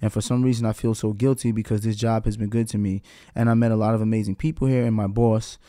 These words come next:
is a really nice guy. I met my best friend for life here at work, even though she quit a couple months ago, and honestly, I just feel like it's going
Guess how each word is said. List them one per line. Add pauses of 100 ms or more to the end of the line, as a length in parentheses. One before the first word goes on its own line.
(140)
is
a
really
nice
guy. (1040)
I
met
my
best
friend
for
life
here
at
work, (360)
even
though
she
quit
a
couple
months
ago,
and
honestly,
I
just
feel
like
it's
going